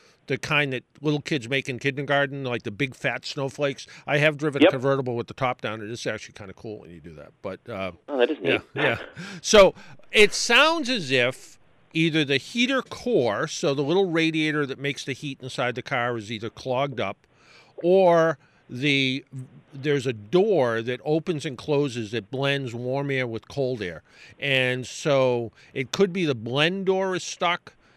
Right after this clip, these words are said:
Speaker 1: It could be the, it could be the, uh, heater core is clogged up. The, the heater hoses, hoses that go into, um,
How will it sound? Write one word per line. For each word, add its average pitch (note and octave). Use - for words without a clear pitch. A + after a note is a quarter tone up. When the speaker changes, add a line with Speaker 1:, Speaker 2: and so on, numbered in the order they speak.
Speaker 1:
It A2
could D3
be C3
the, A#2
it A#2
could D3
be C3
the, A#2+
uh, A2+
heater D#3+
core E3
is D#3
clogged D#3
up. C#3+
The, C#3+
the C#3+
heater A3+
hoses, E3+
hoses C3+
that A#2
go C3
into, D3
um, A2